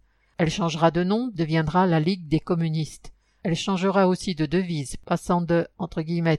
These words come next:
tous les hommes sont frères à prolétaires de tous les pays, unissez-vous, en se fixant comme but l'expropriation de la bourgeoisie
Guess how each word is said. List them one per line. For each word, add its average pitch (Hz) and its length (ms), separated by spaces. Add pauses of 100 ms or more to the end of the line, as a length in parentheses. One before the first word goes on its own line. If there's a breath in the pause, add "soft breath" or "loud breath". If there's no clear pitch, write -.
tous 220 140
les 196 220
hommes 156 120
sont 151 200
frères 190 480 (120)
à 190 220 (100)
prolétaires 185 600
de 151 80
tous 226 220
les 202 120
pays, 165 400 (120)
unissez-vous, 180 680 (360)
en - 140
se 202 160
fixant 233 400
comme 180 240
but 196 320
l'expropriation 202 880
de 170 60
la 160 80
bourgeoisie 165 720